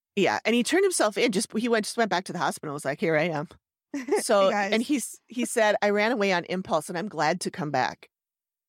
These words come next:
Speaker 2: This poor guy needed help. He
Speaker 1: He,
Speaker 2: needed help.
Speaker 1: he definitely was mentally ill. I mean,
Speaker 2: Yes.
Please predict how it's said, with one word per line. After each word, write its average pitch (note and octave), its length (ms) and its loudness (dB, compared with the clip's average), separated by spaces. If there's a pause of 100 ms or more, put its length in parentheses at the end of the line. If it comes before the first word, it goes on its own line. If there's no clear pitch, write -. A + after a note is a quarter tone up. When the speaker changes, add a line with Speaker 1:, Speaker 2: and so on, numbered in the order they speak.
(1160)
Speaker 2:
This D4+ 180 -2
poor A3+ 280 0
guy F3+ 200 2
needed A3 300 2
help. E3 360 -4 (120)
He - 140 -4
Speaker 1:
He, C#4 60 4
Speaker 2:
needed C4 380 4
help. F3+ 200 0
Speaker 1:
he C#4 100 2
definitely F#3 560 0
was E3 180 0
mentally B2 400 -6
ill. - 300 -8 (120)
I G3 80 4
mean, F3+ 240 2
Speaker 2:
Yes. - 140 -8